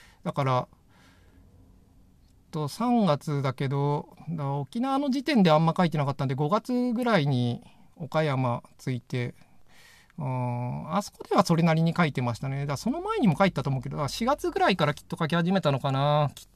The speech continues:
と。いや、わかんない。屋久島とかでは書いてなかった気がするんで、うーん、どういう感じで、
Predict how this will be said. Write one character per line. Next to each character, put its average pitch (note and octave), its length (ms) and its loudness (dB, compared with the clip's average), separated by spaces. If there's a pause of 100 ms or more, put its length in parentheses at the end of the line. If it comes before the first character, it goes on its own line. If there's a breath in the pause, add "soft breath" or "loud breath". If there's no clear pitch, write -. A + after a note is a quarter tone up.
と。 C#3 240 -8 (760 loud breath)
い F3+ 40 -12
や、 D#3+ 80 -6
わ D#3 100 -4
か F3 120 -2
ん D#3+ 60 0
な C#3+ 60 0
い。 C#3 60 0
屋 E3 140 2
久 - 80 -12
島 C#4+ 260 0
と E4 100 -4
か A3+ 100 6
で G3 80 6
は E3 160 4
書 A3+ 80 6
い G#3 80 4
て F#3 100 2
な F#3+ 80 4
か F#3+ 80 6
っ F3 60 0
た D3+ 160 -4
気 D#3 100 -4
が D3 80 0
す D#3 120 -2
る D3+ 100 0
ん D3+ 160 0
で、 D3 240 -4 (600 loud breath)
う - 60 -8
ー C3+ 1000 -2
ん、 C3 40 -4
ど E3+ 180 -4
う G3+ 80 2
い C#3+ 120 2
う C3+ 40 0
感 C3 260 0
じ C3 100 -2
で、 C3 200 -2